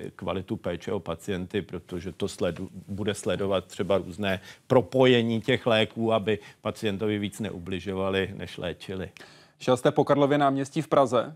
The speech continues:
Speaker 2: a potkal se mimo jiné s profesorem Jiráskem. Díky němu jste se dostal k tomu oboru, který děláte dnes. Když se teď na sebe podíváte, na svou odbornost, na to, co už máte za sebou, dostalo se vám kožní skutečně pod kůži?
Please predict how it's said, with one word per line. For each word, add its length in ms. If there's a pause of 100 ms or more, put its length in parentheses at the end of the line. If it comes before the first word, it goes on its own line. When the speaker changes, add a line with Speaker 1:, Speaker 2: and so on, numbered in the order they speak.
(120)
Speaker 2:
a 280
potkal 320
se 120
mimo 200
jiné 160
s 40
profesorem 480
Jiráskem. 640 (120)
Díky 260
němu 320
jste 140
se 140
dostal 460 (100)
k 60
tomu 180
oboru, 300
který 220
děláte 380
dnes. 440 (500)
Když 180
se 240 (140)
teď 240
na 120
sebe 280
podíváte, 480
na 100
svou 260
odbornost, 520
na 80
to, 120
co 120
už 160
máte 280
za 100
sebou, 380 (640)
dostalo 320
se 140
vám 200
kožní 320
skutečně 380
pod 160
kůži? 280